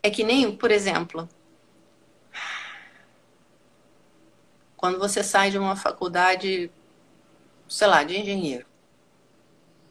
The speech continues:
você sabe tudo, até chegar na obra e ter que fazer. Porque aí aquilo, a vida acontece. Como você vai reagir a isso, vai mostrar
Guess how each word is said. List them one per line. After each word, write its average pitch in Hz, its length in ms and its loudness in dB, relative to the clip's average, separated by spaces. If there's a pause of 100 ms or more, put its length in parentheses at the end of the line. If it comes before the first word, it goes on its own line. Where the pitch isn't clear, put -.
(120)
você - 200 -4
sabe 427 340 0
tudo, 180 380 -4 (520)
até 180 340 4
chegar 254 320 -2
na 185 180 2
obra 208 220 2
e 220 60 -6
ter 226 120 -8
que 226 60 -18
fazer. - 420 -4 (1800)
Porque - 160 -4
aí 165 200 4
aquilo, 190 340 2
a 165 40 8
vida 180 280 -2
acontece. 208 720 -6 (1000)
Como 262 240 8
você 294 300 0
vai 196 180 2
reagir 170 540 -4
a 147 80 -2
isso, 196 500 -4 (220)
vai 170 220 2
mostrar 175 640 -2